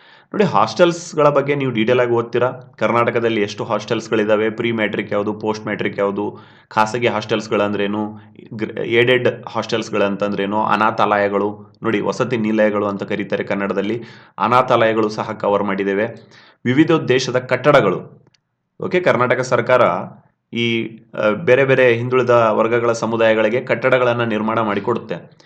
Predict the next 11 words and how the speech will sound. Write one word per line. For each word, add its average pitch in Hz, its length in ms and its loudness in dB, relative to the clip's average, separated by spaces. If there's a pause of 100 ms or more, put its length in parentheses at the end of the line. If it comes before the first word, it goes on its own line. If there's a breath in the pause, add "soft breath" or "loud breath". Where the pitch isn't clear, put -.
(240 soft breath)
ಅದು 113 160 0
ಯಾವ್ಯಾವ 120 280 6
ಅನ್ನೋದನ್ನ 110 320 0
ಕವರ್ 104 280 2
ಮಾಡಿದ್ದೇವೆ. 98 680 -6
ಹಾಸ್ಟೆಲ್‌ಗಳಲ್ಲಿ 123 680 0
ಏನೆಲ್ಲ 147 360 0
ಸ್-, - 240 -6 (200)
ಫೆಸಿಲಿಟಿಗಳನ್ನ 143 680 0
ಮಗುಗೆ 120 480 0
ಕೊಡಲಾಗುತ್ತೆ, 95 960 -4